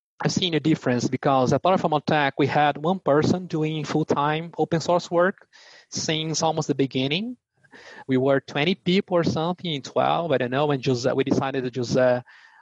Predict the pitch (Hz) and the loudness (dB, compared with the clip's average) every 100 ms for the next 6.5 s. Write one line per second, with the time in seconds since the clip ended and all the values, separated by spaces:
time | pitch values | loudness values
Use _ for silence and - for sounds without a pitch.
0 | - 143 127 127 135 120 120 - - 135 | -6 -4 0 2 4 4 0 -4 -2 -2
1 | - - 139 131 131 - - - 139 143 | -4 -8 -4 0 0 -2 -6 0 0 2
2 | 143 139 117 151 - 143 131 151 185 151 | 0 -2 -4 -2 -2 0 0 0 -6 -6
3 | 160 180 196 208 220 - - _ - - | -4 -2 2 2 0 -4 -10 _ -20 -20
4 | - - - 147 147 147 143 147 139 131 | -20 -20 -4 0 2 2 2 2 2 0
5 | 123 120 143 180 220 254 160 147 - 165 | -4 -4 -2 2 2 4 2 0 2 4
6 | 139 139 - - | 4 4 2 0